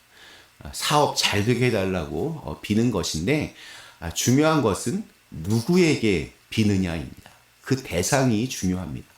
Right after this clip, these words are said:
아, 죽은 돼지가 그렇게 해줄 수 있다고 믿는 사람이 과연 몇이나 되겠습니까? 아, 그런데도 사람들은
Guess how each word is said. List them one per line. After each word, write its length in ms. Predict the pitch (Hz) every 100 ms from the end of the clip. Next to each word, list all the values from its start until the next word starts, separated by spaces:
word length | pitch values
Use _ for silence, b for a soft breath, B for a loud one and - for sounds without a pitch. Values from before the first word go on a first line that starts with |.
| _ B B B B
아, 160 | 80 -
죽은 420 | - 120 165 185
돼지가 960 | 131 104 - 120 104 104 127 101 76 - -
그렇게 360 | 127 123 -
해줄 280 | 123 180 190
수 200 | 180 -
있다고 480 | 113 90 113 104 104
믿는 360 | 90 90 104 104
사람이 520 | 101 87 92 160 - B _
과연 460 | - 80 92 165 - -
몇이나 640 | 71 73 90 - 151 131
되겠습니까? 520 | 95 90 - 90 - - _ B B B B B
아, 80 | 117
그런데도 480 | - 117 117 101
사람들은 640 | 104 147 147 139 110 120 185